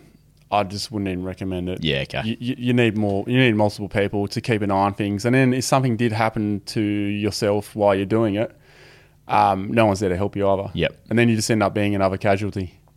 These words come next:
Speaker 1: you know?
Speaker 2: Yep. Yep.
Speaker 1: Um,
Speaker 2: Yeah, okay.
Speaker 1: <clears throat> It's, it's a complicated thing when a car's on the side, un-, unless you really know what you're doing. Because the thing is,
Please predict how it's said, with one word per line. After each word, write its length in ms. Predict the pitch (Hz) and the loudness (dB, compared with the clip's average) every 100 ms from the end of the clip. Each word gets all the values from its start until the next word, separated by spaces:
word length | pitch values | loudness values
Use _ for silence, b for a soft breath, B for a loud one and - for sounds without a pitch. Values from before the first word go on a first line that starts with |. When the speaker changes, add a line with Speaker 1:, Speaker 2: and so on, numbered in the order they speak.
| _ | _
Speaker 1:
you 80 | 101 | -6
know? 180 | 98 104 - | -4 -4 -2
Speaker 2:
Yep. 200 | 87 - - _ _ | -2 -2 -8 _ _
Yep. 160 | - 98 | 0 0
Speaker 1:
Um, 240 | 95 98 95 _ - | 0 -4 -12 _ -8
Speaker 2:
Yeah, 180 | 80 73 | 0 0
okay. 240 | 73 67 - _ b b b b b b b - | 0 -2 -4 _ b b b b b b b -6
Speaker 1:
<clears throat> 200 | 143 135 | -2 2
It's, 260 | 151 151 - | 2 2 0
it's 160 | 220 165 | 0 2
a 60 | 170 | 2
complicated 680 | 190 180 185 180 156 143 | 2 2 2 4 4 4
thing 340 | - 135 127 127 | 2 2 2 0
when 120 | 127 | -2
a 40 | |
car's 440 | 120 131 120 123 127 | -2 2 4 4 2
on 140 | 123 | -4
the 60 | 110 | -2
side, 320 | - 104 107 | 2 4 4
un-, 120 | 110 | 4
unless 400 | - 131 147 143 | 2 4 4 2
you 60 | 139 | 0
really 200 | 131 127 | 2 4
know 140 | 123 | 4
what 100 | 120 | 2
you're 60 | 117 | 0
doing. 240 | 113 110 | 2 2
Because 220 | 110 151 | 4 2
the 60 | 151 | 4
thing 140 | 165 156 | 6 6
is, 200 | 143 | 4